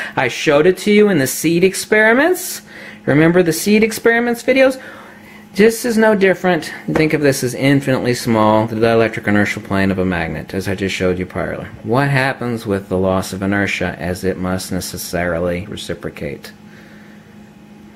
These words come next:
Space is a posterior attribute. What Einstein and general relativity has done is they reified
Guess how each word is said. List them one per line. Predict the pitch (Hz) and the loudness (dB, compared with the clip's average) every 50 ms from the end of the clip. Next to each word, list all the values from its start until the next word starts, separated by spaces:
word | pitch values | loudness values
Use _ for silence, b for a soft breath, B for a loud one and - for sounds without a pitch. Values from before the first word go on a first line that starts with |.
| - - - - B B B B B B B B B | -20 -20 -20 -20 B B B B B B B B B
Space | - - - - - 131 131 135 143 139 - | -12 -12 -6 -2 0 0 2 2 0 -2 -4
is | 120 117 127 | -8 -8 -10
a | |
posterior | 113 - - 104 104 - - - 107 107 107 87 | -6 -4 -2 -2 -2 -2 -2 0 2 2 2 2
attribute. | 101 104 98 - - 92 73 76 76 - - B B B B B B B B B - | 0 0 -2 -2 -6 -6 -6 -6 -6 -8 -8 B B B B B B B B B -2
What | 127 127 139 | 0 0 2
Einstein | 156 180 214 233 226 220 - 226 214 208 208 202 202 196 | 2 2 0 0 -2 -2 -2 0 2 2 4 4 4 2
and | 160 139 | 2 2
general | 151 151 160 165 165 | 2 2 4 4 4
relativity | 170 170 165 165 160 - - 170 160 165 160 160 151 | 4 4 4 2 2 0 0 2 2 4 4 4 2
has | 139 131 127 127 | 2 2 0 0
done | 117 117 120 120 117 117 117 113 113 | 0 0 2 2 2 2 2 2 2
is | 110 117 113 | 0 0 2
they | 117 110 | 2 2
reified | 104 104 110 127 156 175 190 185 185 - 139 127 123 123 120 120 117 117 113 117 117 123 | 2 4 4 4 4 4 4 2 2 2 2 4 4 6 4 4 2 2 0 -4 -6 -10